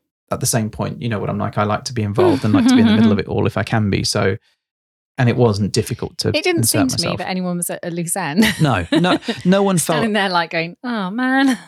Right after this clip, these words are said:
Speaker 2: <laughs>
Speaker 1: And everyone seemed to be sort of getting what they wanted out of the situation,
Speaker 2: Mm.
Speaker 1: which, which was really cool. And I,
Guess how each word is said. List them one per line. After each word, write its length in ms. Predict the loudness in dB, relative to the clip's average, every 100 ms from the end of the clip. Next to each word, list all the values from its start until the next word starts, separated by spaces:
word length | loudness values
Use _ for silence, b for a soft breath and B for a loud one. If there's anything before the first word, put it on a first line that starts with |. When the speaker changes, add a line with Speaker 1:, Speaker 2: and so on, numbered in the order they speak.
| -2
Speaker 2:
<laughs> 100 | 2
Speaker 1:
And 140 | 4
everyone 260 | 4 2 2
seemed 260 | 2 0
to 80 | 0
be 120 | -2
sort 180 | 0 -2
of 60 | 0
getting 220 | 0 2
what 100 | 0
they 80 | 0
wanted 400 | 2 2 2 0
out 80 | -4
of 60 | -2
the 60 |
situation, 560 | -4 -6 -4 -2 2 4 4
Speaker 2:
Mm. 40 |
Speaker 1:
which, 240 | 2 -2 -8 B B B
which 180 | -2 0
was 140 | 0
really 240 | 2 2 0
cool. 320 | 2 2 2
And 80 | 0
I, 160 | -2